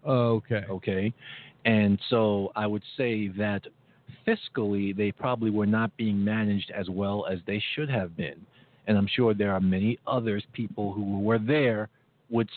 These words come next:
Speaker 2: say the same. Okay? Well, if the mothership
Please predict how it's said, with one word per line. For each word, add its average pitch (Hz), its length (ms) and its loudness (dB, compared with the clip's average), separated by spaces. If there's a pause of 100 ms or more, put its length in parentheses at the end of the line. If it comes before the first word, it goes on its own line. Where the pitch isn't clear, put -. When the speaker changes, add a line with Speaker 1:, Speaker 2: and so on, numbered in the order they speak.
(120)
Speaker 2:
say 98 180 0
the 101 160 -6 (120)
same. 147 380 0 (880)
Okay? 101 400 -8 (520)
Well, 113 380 2 (1200)
if 120 200 0
the 127 80 2
mothership 127 760 2